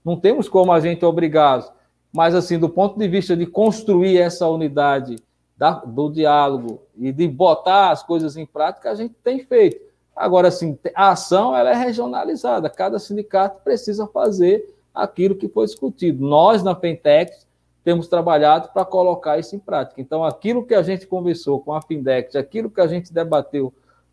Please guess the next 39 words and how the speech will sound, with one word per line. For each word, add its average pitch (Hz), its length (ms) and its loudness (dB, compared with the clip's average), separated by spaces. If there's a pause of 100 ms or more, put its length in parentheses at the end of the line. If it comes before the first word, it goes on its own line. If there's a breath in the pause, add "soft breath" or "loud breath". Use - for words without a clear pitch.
(140)
com 175 200 2
os 175 120 -6
trabalhadores 147 880 0
e 143 100 -8
com 180 260 -2
os 147 120 -8
sindicatos 151 520 -4
filiados 135 540 0 (280 soft breath)
à 120 120 0
Fentec, 147 580 -2
a 170 80 2
gente 170 220 -6
tá 170 140 -2
trabalhando 170 600 2
e 220 60 0
muito 170 340 -4
pra 190 160 -6
colocar 196 480 -2
em 208 60 -6
prática. 170 400 2 (200 soft breath)
É - 80 -2
importante 185 520 2
dizer 185 300 0
do 180 120 -2
dia 180 220 0
treze, 180 380 2
ó, 180 220 0
no 156 120 -4
dia 196 200 0
treze 202 320 2
houve 202 200 6
um 208 80 -2
debate 196 760 -2
grande 202 460 0
na 202 100 -4
Fentec, 214 540 -4
não 247 100 -2
foi 247 180 -2
aprovado 202 680 2